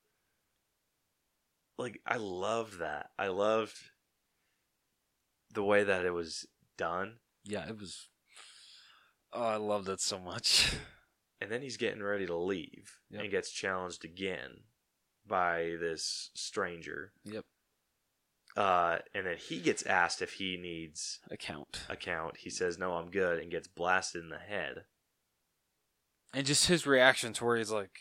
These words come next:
Speaker 2: he takes off his hat, sees the bullet hole, and then, like, it just, uh,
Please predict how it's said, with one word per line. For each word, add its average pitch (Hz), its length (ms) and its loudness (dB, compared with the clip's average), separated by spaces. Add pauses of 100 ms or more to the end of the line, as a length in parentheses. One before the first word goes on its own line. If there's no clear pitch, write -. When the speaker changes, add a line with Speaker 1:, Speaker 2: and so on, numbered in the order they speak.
(160)
Speaker 2:
he - 120 -14
takes - 280 2
off 123 160 6
his 127 140 0
hat, 110 420 6 (340)
sees 107 300 -10
the 107 60 -12
bullet 101 320 -4
hole, 101 400 -2 (260)
and 110 140 -10
then, 113 100 -4
like, 107 220 -2
it 107 160 -4
just, 113 200 -4
uh, 101 360 -2